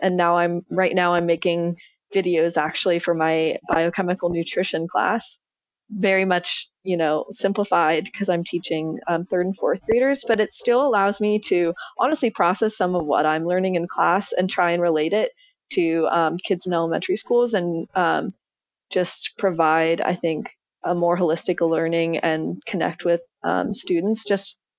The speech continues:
especially considering the amazing, um, education resources I had growing up. I recognized that, um, there's a reason I,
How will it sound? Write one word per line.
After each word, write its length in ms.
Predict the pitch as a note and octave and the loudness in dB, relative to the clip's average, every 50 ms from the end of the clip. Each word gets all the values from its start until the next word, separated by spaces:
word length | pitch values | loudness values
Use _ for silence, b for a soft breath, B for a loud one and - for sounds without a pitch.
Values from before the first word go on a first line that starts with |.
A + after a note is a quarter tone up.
| _ - | _ -4
especially 560 | G#3+ A3 - - A3 G3 G3 - A#3 A3 - | -4 -2 -2 0 0 0 2 2 2 2 2
considering 600 | - A3 G#3 G#3+ - F#3+ E3+ F3 F3+ F3 F3+ F3+ | 2 0 -2 0 0 2 2 2 2 2 0 0
the 300 | F3+ F3 - F3+ E3+ E3+ | -2 0 2 2 2 2
amazing, 640 | E3+ E3 E3 D3+ D#3 D#3+ F3 E3 E3 E3 E3 E3+ F#3 _ _ _ _ _ _ _ - | 0 0 0 0 0 0 0 0 0 -2 -4 -6 -8 _ _ _ _ _ _ _ -2
um, 360 | F#3 F3 E3 - - - - | 0 0 2 0 0 -2 -2
education 580 | - F3+ F3 F#3 F3+ - E3+ E3 - - F3 F3 | -2 0 0 0 0 0 -2 -2 -2 -2 -4 -2
resources 480 | E3 D#3+ - - F3+ F#3 - F3+ E3+ - - | -2 -2 0 0 0 0 0 -2 -2 -2 -2
I 160 | D3+ C#3+ E3 | -2 0 0
had 380 | F#3 G#3 A3 A3+ A#3 A3+ A#3 | 0 0 0 0 0 -2 -2
growing 320 | - A3+ A#3 A#3+ A#3+ A#3+ B3+ | -2 0 0 2 2 2 2
up. 180 | C4 C4 B3+ | 0 0 0
I 160 | - - G3 E3+ | 0 0 2 2
recognized 540 | D#3+ E3 F3 - F3 E3 E3 E3 D#3+ - - | 2 0 0 0 0 0 0 -2 -2 0 0
that, 240 | D#3+ D#3+ D#3 - - b b b b b b b _ - | 2 2 2 0 -2 b b b b b b b _ 0
um, 220 | F#3 F3 E3+ E3+ | 0 2 2 2
there's 180 | E3+ F#3 G3+ G#3+ | 2 2 2 2
a 60 | F#3+ | 2
reason 300 | F3+ F3+ F3+ F#3 G#3 G3 | 2 2 2 2 2 2
I, 260 | F#3 F3 E3 D#3 - | 2 2 0 -2 -6